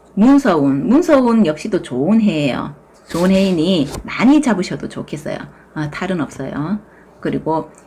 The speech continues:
애정운 역시도 부부가 서로 이제 합심해서 한마음 한뜻으로 움직이는 그런 좋은 해가 될 수도 있겠습니다.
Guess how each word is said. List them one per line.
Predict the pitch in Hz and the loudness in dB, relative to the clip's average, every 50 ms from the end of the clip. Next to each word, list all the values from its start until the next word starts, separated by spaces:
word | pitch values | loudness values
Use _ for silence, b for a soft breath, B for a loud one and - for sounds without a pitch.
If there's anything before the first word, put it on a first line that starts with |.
| _ _ - | _ _ 0
애정운 | 226 247 233 254 247 233 190 156 143 143 147 - - - - - - - - | 2 2 2 4 2 2 2 2 0 -2 -4 -6 -12 -12 -8 -6 -6 -4 -2
역시도 | 156 143 147 - 156 151 175 180 160 156 147 147 - - - _ _ _ _ _ _ _ _ _ _ _ _ - B B B B B B B B - - - - | -2 -2 -2 -2 -4 -2 0 0 0 -2 -4 -8 -14 -20 -20 _ _ _ _ _ _ _ _ _ _ _ _ -20 B B B B B B B B -20 -20 -8 -2
부부가 | - 285 302 285 240 214 185 185 | 0 0 2 2 2 2 2 2
서로 | - 196 180 185 185 190 190 170 | 2 2 2 4 6 6 6 4
이제 | 156 156 160 | 4 0 -4
합심해서 | - - - - 294 294 285 202 294 - | -4 -6 -6 -2 0 0 2 2 0 -2
한마음 | - - 240 240 254 254 240 | -4 -4 -2 0 0 0 0
한뜻으로 | 247 - 277 285 - 302 285 - 190 165 151 147 156 | 2 2 0 0 0 -2 -8 -6 -6 -4 -2 -2 -2
움직이는 | 160 156 156 - 196 185 156 156 156 151 147 | -2 -4 -4 -4 -4 -4 -4 -4 -4 -4 -4
그런 | 156 147 151 151 147 | -4 -4 -4 -4 -6
좋은 | - - - 110 135 151 165 | -8 -10 -8 -4 -4 -2 -2
해가 | 190 185 - | -2 -4 -4
될 | - 135 139 | -4 -6 -8
수도 | 147 - - - - | -10 -12 -16 -16 -14
있겠습니다. | - - - - 147 - - - - 143 143 135 127 - 151 170 202 247 269 | -14 -14 -14 -14 -12 -10 -8 -8 -8 -8 -8 -8 -8 -6 -4 -2 -2 -2 -2